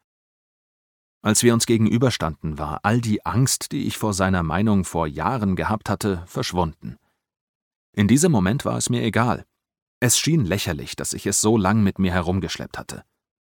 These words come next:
Wir redeten ein paar Minuten über die Herausforderungen des Psychologiebereichs, schüttelten uns die Hände und trennten uns. Ich hatte all die Jahre seine angebliche Meinung mit mir herumgetragen.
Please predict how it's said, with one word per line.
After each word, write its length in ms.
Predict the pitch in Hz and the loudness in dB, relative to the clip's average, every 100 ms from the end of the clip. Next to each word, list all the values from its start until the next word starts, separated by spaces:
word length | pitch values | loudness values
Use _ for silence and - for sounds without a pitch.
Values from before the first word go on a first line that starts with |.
| _ _ _ _ _ _ _ | _ _ _ _ _ _ _
Wir 180 | 131 123 | 4 6
redeten 340 | 131 147 - 110 | 6 4 0 0
ein 200 | 101 95 | 0 0
paar 180 | 92 | 2
Minuten 460 | 101 92 107 - 87 | 2 2 2 0 0
über 140 | 73 | -2
die 120 | - - | -6 -4
Herausforderungen 960 | 82 80 101 - 98 92 92 98 85 | -2 -2 -2 0 0 0 0 0 0
des 120 | 73 | -4
Psychologiebereichs, 1080 | - - 95 82 80 98 98 82 87 87 - _ _ - | -6 -6 -2 -4 -2 0 0 0 -2 -2 -6 _ _ -6
schüttelten 480 | - 117 101 - | -4 0 0 0
uns 220 | 87 95 - | 0 -2 -2
die 100 | 90 | -2
Hände 320 | 143 139 135 _ _ | 0 0 -4 _ _
und 240 | 117 135 | -4 -4
trennten 400 | - 95 82 - | -2 -2 -2 -10
uns. 280 | - 64 - - _ _ _ _ _ _ _ _ _ _ _ _ _ _ | -8 -6 -6 -8 _ _ _ _ _ _ _ _ _ _ _ _ _ _
Ich 200 | 120 - | -2 0
hatte 280 | 123 123 - | 0 0 0
all 160 | 123 143 | -2 0
die 200 | 127 104 | 0 2
Jahre 440 | 95 95 87 78 | 4 2 0 -6
seine 360 | 80 82 87 - | -6 -4 -4 0
angebliche 580 | 113 104 104 101 - | 2 2 2 0 -2
Meinung 420 | 87 87 107 95 90 | 0 4 4 4 2
mit 200 | 92 90 | 0 0
mir 200 | 90 85 | 0 0
herumgetragen. 760 | 82 82 82 - - - - | -4 -4 -8 -10 -12 -14 -18